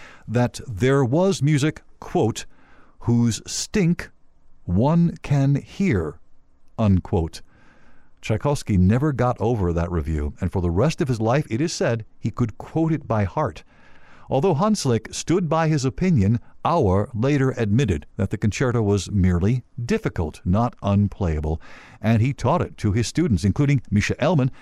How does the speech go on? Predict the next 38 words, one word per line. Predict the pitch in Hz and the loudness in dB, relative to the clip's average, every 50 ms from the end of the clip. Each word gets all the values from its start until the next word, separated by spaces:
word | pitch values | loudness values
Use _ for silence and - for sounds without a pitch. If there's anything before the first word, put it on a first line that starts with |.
| - - | -16 -6
and | - 131 127 | 0 2 2
Jascha | 123 135 139 135 - 147 | 2 2 2 0 -2 -2
Heifetz, | 123 160 214 214 - 92 76 - | -2 -2 -2 -2 -2 -4 -6 -4
who | - 95 | -4 -2
have | 90 85 - | -2 -2 -2
since | - 104 104 104 - | -2 0 0 0 -2
played | - _ - - 110 131 143 165 | -6 _ -6 -4 -2 0 0 0
it | 143 | 0
in | 147 156 | 2 0
Chicago. | 151 - - 156 - - 143 151 147 110 82 65 - - - - _ _ - - - - - - - - - | 0 0 -2 -4 -2 -2 -2 -2 -2 -4 -4 -6 -8 -12 -20 -20 _ _ -20 -20 -20 -20 -20 -20 -20 -8 -4
Hanslick's | - 208 247 226 - - 175 160 - - | 0 0 0 0 0 0 0 0 -2 -2
dislike | - 117 98 120 123 - - 104 110 113 92 73 - - - - - - - - | -4 -2 0 0 0 0 0 0 0 2 0 -2 -4 -8 -16 -20 -20 -16 -6 -4
is | 127 107 | -2 -2
hard | - - - 220 247 262 190 | -2 -2 -2 0 0 0 0
to | 160 135 123 | 0 2 2
understand | 117 104 107 - - 160 139 107 | 2 0 0 0 0 0 2 2
because | 95 104 - - 160 143 - | 2 0 0 0 -2 -2 -2
this | - 220 - | -4 -4 -4
is | 165 - | -6 -4
hardly | - - 190 208 208 139 117 120 110 - - - - - - | -2 -2 0 0 0 0 0 0 -2 -4 -8 -16 -14 -6 -2
an | 127 117 | 2 2
inflated, | 110 104 98 - - - - 98 95 107 135 147 107 110 95 85 78 71 - - - - - | 4 2 2 0 -4 -8 -6 -2 0 2 2 2 2 2 2 0 -2 -6 -10 -14 -20 -20 -6
pretentious, | - - 110 - - - - 143 151 147 - - 131 117 104 - - - | -2 -2 -2 -2 -4 -6 -4 -2 -2 -2 -2 -2 -2 -2 -2 -4 -6 -4
and | - 113 110 110 101 | -2 0 2 2 2
vulgar | 87 82 78 101 110 123 143 147 143 135 120 98 107 104 98 98 87 87 | 0 0 0 0 2 2 2 2 0 0 0 0 2 2 2 0 -2 -4
work, | 85 90 127 139 98 - - - - - - - - - | -2 0 0 0 0 -2 -6 -12 -18 -20 -20 -20 -18 -12
although | - 82 90 90 90 101 113 123 | -8 -6 -6 -4 -2 -2 -2 -2
those | 107 90 101 127 120 101 | -2 -2 -2 -2 -2 -2
are | 120 131 143 143 | 0 0 0 -2
the | 135 | -2
words | 139 180 180 180 165 - | -2 0 -2 -2 -2 -2
he | 160 170 | -4 -2
used. | 180 147 107 101 - - - - - - - - - | 0 0 -2 -2 -4 -8 -18 -20 -18 -18 -18 -10 -4
In | - 170 165 | 0 0 2
fact, | - - 208 123 90 90 | 2 2 0 0 0 -2
Tchaikovsky's | - - 165 156 - 233 226 - - - 127 92 82 | -2 -2 -2 -2 0 -2 -2 -2 -2 -2 -2 0 0
lyric | 87 95 117 151 175 156 143 131 - - - 95 82 | 0 0 0 0 2 2 0 -2 -4 -6 -12 -12 -4
gift | 76 101 98 80 - - - - | -2 0 0 0 -2 -8 -16 -20